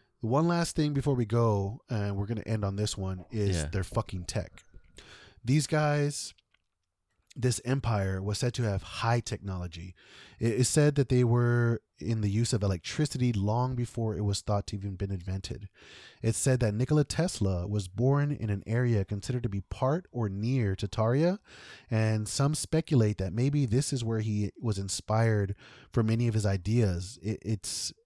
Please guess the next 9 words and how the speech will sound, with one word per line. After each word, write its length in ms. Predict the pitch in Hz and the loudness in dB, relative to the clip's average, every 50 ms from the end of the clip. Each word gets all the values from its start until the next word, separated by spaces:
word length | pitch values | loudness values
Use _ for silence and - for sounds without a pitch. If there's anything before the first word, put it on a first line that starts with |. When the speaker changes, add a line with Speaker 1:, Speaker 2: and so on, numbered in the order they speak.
| _ - | _ -8
Speaker 1:
said 480 | - - - - 147 143 151 160 156 135 | -6 -6 -4 -2 0 0 0 0 -2 -2
that 280 | 120 117 113 110 104 - | -2 -2 0 0 0 0
this 300 | - 107 101 - - - - - | -2 -4 -2 -4 -6 -8 -6 -4
empire, 720 | 120 135 151 - - 113 104 98 95 92 90 90 95 95 _ _ _ _ _ - - - - - - _ _ | -4 -4 -2 -2 -2 -2 0 0 0 0 -2 -2 -4 -6 _ _ _ _ _ -20 -20 -20 -20 -20 -20 _ _
um, 580 | - 104 101 101 98 95 95 95 92 92 95 - - | -4 0 2 2 2 2 2 0 0 -4 -8 -10 -8
had 220 | 104 113 107 101 95 | -4 -2 0 0 0
wirele-, 560 | 90 87 92 101 101 110 113 113 113 110 113 - - | -2 -2 0 2 4 4 4 4 4 4 2 0 -4
wireless 800 | - 95 95 101 104 117 131 139 139 147 156 165 - - - - - _ - | -4 0 2 4 6 6 6 6 6 6 4 2 0 -4 -10 -12 -10 _ 0
electricity. 760 | 104 101 101 92 - - - 117 - - 85 80 80 80 | 2 4 2 2 0 -4 -6 -6 -4 -6 -6 -8 -8 -12